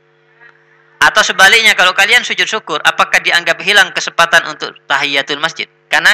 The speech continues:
ini dua-duanya harus. Jadi kalau sujud syukur, itu harus langsung, jangan dapat nikmatnya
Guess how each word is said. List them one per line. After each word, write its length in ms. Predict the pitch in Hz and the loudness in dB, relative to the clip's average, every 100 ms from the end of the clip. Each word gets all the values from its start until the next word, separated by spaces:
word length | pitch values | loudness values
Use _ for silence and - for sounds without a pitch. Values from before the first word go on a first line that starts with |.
| 175 | 0
ini 320 | 190 254 190 | -2 -2 -2
dua-duanya 480 | 160 165 160 185 233 | 0 2 4 4 4
harus. 480 | 226 196 156 - - _ _ _ _ _ _ _ _ _ _ _ _ | 4 4 2 -4 -14 _ _ _ _ _ _ _ _ _ _ _ _
Jadi 160 | 131 170 | -4 0
kalau 240 | 190 185 | 4 4
sujud 240 | 190 185 185 | 4 0 0
syukur, 320 | 160 - 254 240 - - _ _ _ _ _ _ _ _ _ - | 0 4 4 4 -8 -20 _ _ _ _ _ _ _ _ _ -12
itu 160 | - | -4
harus 320 | 247 247 240 254 | 2 4 4 2
langsung, 480 | 269 254 240 220 | 2 4 2 4
jangan 240 | 196 190 214 214 - - - - _ _ - - - - | 2 4 2 -2 -14 -20 -20 -20 _ _ -20 -20 -12 0
dapat 320 | 170 202 202 | 0 2 0
nikmatnya 440 | 202 208 208 226 | 0 2 2 4